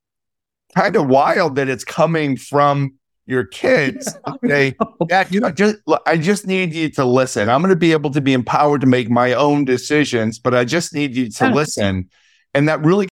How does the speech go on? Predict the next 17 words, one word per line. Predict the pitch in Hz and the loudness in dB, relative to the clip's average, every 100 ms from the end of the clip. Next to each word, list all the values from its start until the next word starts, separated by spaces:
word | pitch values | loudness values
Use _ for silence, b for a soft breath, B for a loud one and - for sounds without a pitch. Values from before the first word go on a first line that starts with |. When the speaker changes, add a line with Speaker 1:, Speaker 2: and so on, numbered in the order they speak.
| _ - | _ -4
Speaker 1:
goes | 147 147 139 - _ | -2 -2 -4 -12 _
full | - 156 | -2 -2
circle | - 147 151 139 | 0 -2 -2 0
with | 131 123 | 0 0
what | 135 127 | -2 0
you're | 135 | 0
doing | 131 131 127 | 2 2 2
with | 120 110 | 0 0
QuestX | - 143 156 117 101 - | -2 -2 0 -2 -2 -2
and | 117 | -2
what | 110 | -2
your | 107 | -4
team | 120 131 | -2 -2
is | 120 | -2
doing | 123 117 | -2 -2
with | 107 95 | -2 -4
QuestX. | - 131 156 98 87 104 | -2 -2 0 -2 -2 -6